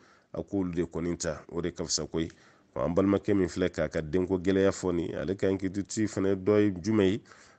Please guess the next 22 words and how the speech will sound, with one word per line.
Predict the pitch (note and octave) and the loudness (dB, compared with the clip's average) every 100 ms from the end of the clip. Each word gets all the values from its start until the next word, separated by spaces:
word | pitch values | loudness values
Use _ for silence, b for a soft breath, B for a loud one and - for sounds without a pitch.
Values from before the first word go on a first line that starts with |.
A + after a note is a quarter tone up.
| _ - | _ -6
Ɔ, | D#2 | -4
dɔgɔtɔrɔw | E2+ F2+ G2 A2+ G2+ | 0 0 2 2 6
y'a | G2+ | 6
bila | F#2+ E2+ F#2 | 4 2 2
de, | F2 | 0
janɲɔ | D#2+ G#2+ A2 | 2 0 2
sigi | G#2 A#2+ A2+ | 0 -2 0
dɔ | G#2 | 0
tun | - F2 | 0 -2
bɛ | G2 | 0
sen | - E2 E2 | 0 -2 -2
na, | F2 | -2
ko | - | -4
f'a | G2+ A2+ | -2 -2
ka | - F#2 | -2 0
lawa | F2 D#2 E2+ | 0 2 2
de | F#2 E2 | 0 -2
bɔ | D#2+ G2 - | 0 0 0
a | F2+ | -2
yɛrɛ | C#2+ B1+ | 0 -2
la. | C2 - B B B B B - | -4 -8 B B B B B -2
Bon, | G2 | -2